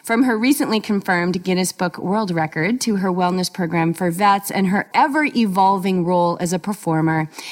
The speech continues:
Erin is for sure sharing her gifts in this world. As a part of the performance duo Click Click Boom,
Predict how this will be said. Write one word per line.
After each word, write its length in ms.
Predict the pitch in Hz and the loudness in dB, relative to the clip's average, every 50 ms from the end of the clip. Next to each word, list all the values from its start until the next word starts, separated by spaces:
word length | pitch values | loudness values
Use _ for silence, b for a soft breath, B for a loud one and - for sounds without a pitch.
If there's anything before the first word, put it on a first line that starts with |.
| B B B B | B B B B
Erin 260 | B 208 214 208 208 | B 2 2 2 2
is 160 | 208 202 - | 0 -2 -4
for 180 | - - 202 190 | -4 -4 -2 -2
sure 500 | - - - - 269 247 233 196 170 175 | -2 -2 -2 0 0 2 2 2 0 -2
sharing 420 | 160 - - 175 175 175 175 175 | -2 -2 -2 0 0 2 2 0
her 100 | 165 180 | 0 -2
gifts 300 | 156 170 151 147 - - | -2 -2 -4 -4 -4 -2
in 100 | 165 156 | -2 0
this 180 | 156 151 - - | -2 -2 -4 -4
world. 340 | 165 160 156 156 151 - - _ _ _ _ _ _ _ _ _ _ _ _ _ - - | -4 -4 -2 -4 -6 -8 -12 _ _ _ _ _ _ _ _ _ _ _ _ _ -6 -2
As 120 | - 247 247 | 0 2 2
a 60 | 262 | 2
part 220 | - 233 240 233 | 2 2 0 2
of 80 | 262 269 | 0 0
the 100 | 285 311 | -2 -4
performance 760 | - - 302 269 - - 240 220 214 214 208 208 202 - - | -2 -4 -4 -4 -2 -2 0 0 0 0 0 -2 -2 -4 -6
duo 520 | - 196 151 - 202 185 185 180 175 175 | -6 -4 -2 0 2 2 2 2 0 0
Click 360 | 165 - - - 196 208 208 | -2 -4 -4 -2 -2 -2 -2
Click 260 | - 190 180 185 180 - | -2 -2 -2 -2 -2 -4
Boom, 640 | 170 160 156 185 180 175 165 156 156 175 220 277 | -4 0 2 2 4 4 4 2 4 4 2 2